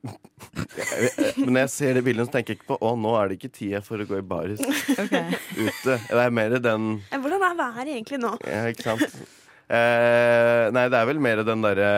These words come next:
Speaker 1: hva du på en måte representerer da, når du går rundt i baris.
Speaker 3: Hva er det du representerer når du går rundt i baris?
Speaker 1: Hvis du liksom går rundt i baris hele tida, og spesielt hvis hun da, som er en profilert person, legger bilde ut av deg, det er altså, de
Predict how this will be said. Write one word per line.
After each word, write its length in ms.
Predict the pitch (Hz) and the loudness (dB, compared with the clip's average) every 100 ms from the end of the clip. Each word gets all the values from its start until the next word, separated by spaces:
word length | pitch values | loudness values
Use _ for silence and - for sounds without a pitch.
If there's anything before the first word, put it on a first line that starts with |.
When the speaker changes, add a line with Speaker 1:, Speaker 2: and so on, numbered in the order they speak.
| 101 101 101 | 2 2 0
Speaker 1:
hva 140 | 98 98 | 0 -2
du 480 | 90 92 98 98 95 | -2 -4 -2 -2 -4
på 80 | - | -4
en 80 | 101 | -4
måte 500 | 92 - _ 80 85 87 85 87 87 90 - - - - - | -4 -6 _ -6 -4 -4 -4 -6 -8 -12 -20 -20 -20 -20 -10
representerer 960 | 98 95 98 90 98 - 110 92 82 113 | -6 -6 -8 -8 -8 -6 -4 -4 -4 -4
da, 80 | 139 104 | -6 -4
når 160 | 104 | -4
du 80 | 92 | -2
går 240 | 92 90 85 | -2 -4 -4
rundt 320 | 85 - - - | -10 -18 -20 -14
i 80 | 87 | -10
baris. 540 | 82 82 82 87 - - _ _ _ _ _ - | -8 -10 -10 -14 -20 -20 _ _ _ _ _ -6
Speaker 3:
Hva 120 | 214 | -4
er 80 | 214 | -2
det 80 | |
du 80 | 214 | -4
representerer 640 | 220 208 214 214 214 202 185 | -4 -6 -8 -8 -10 -10 -8
når 220 | 190 190 | -10 -8
du 40 | 196 | -8
går 100 | 190 | -8
rundt 160 | 190 | -10
i 60 | 190 | -10
baris? 320 | 185 208 294 | -10 -10 -10
Speaker 1:
Hvis 160 | 117 101 | -10 -6
du 80 | 107 | -4
liksom 220 | 101 101 98 | -4 -4 -2
går 140 | 92 | -2
rundt 140 | 90 104 | -2 -4
i 20 | |
baris 320 | 90 90 92 | -2 -2 -4
hele 160 | 104 90 | -6 -6
tida, 220 | - 95 | -2 -2
og 160 | 95 95 | -2 -2
spesielt 400 | 101 - 87 82 | -4 -4 -6 -6
hvis 220 | 92 - - - 92 | -8 -8 -16 -12 -10
hun 240 | 90 92 98 | -8 -4 -4
da, 80 | 98 | -4
som 240 | 92 98 90 | -6 -8 -6
er 140 | 85 | -4
en 160 | 90 90 | -6 -8
profilert 400 | 101 95 87 82 | -10 -8 -6 -6
person, 380 | 90 85 87 87 | -8 -8 -8 -6
legger 240 | 85 87 | -6 -6
bilde 240 | 87 85 82 | -6 -6 -6
ut 80 | 87 | -6
av 140 | 90 | -6
deg, 80 | 92 | -4
det 60 | 90 | -6
er 80 | |
altså, 160 | 87 87 90 _ _ - _ _ | -6 -12 -14 _ _ -20 _ _
de 80 | - | -12